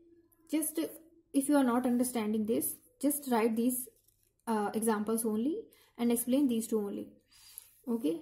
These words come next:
I have already explained that to you. Now sixth one.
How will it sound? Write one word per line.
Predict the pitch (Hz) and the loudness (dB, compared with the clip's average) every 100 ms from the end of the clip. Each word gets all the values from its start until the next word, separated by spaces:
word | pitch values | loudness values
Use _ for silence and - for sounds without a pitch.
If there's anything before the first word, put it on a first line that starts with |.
| - | -4
I | 240 | 0
have | 247 240 | 2 2
already | 226 220 247 | 0 0 0
explained | 254 247 220 214 214 | 0 0 -6 -6 -6
that | 214 214 - | -8 -10 -10
to | 214 | -10
you. | 214 - - _ _ _ _ _ _ - _ _ _ _ _ _ | -10 -14 -20 _ _ _ _ _ _ -20 _ _ _ _ _ _
Now | 226 240 | -2 0
sixth | 269 262 240 214 | 2 2 0 -4
one. | 202 | -6